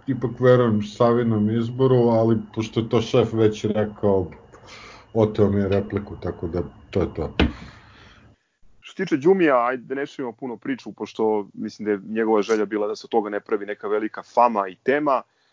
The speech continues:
Speaker 2: E, privatni razlozi, m,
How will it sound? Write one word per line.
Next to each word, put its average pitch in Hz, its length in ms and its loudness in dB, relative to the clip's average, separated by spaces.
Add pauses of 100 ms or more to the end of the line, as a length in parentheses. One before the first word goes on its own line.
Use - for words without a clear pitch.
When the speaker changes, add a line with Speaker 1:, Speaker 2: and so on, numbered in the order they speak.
(220)
Speaker 2:
E, - 40 -20 (640)
privatni 117 420 -4
razlozi, 117 800 -4 (160)
m, 67 280 -14